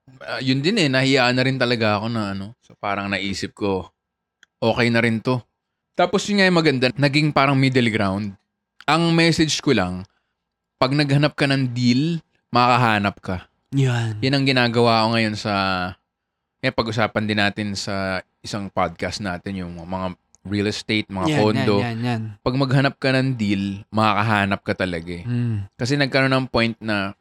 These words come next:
Speaker 1: yun nga yung budget ko, mga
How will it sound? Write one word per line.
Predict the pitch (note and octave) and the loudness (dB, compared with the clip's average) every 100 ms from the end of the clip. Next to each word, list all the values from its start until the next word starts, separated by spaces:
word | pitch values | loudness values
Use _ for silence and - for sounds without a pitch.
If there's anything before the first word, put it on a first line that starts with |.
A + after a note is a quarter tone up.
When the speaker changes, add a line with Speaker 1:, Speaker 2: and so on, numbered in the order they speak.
| _ _ _ _ _ _ _ | _ _ _ _ _ _ _
Speaker 1:
yun | A#2+ C3+ | -2 2
nga | D3+ | 2
yung | C#3 A#2+ | 2 2
budget | A2 A2+ A2+ B2 | 2 2 2 0
ko, | - | 0
mga | C#3 A2 G#2 G2 F#2 | -2 -2 -2 0 -2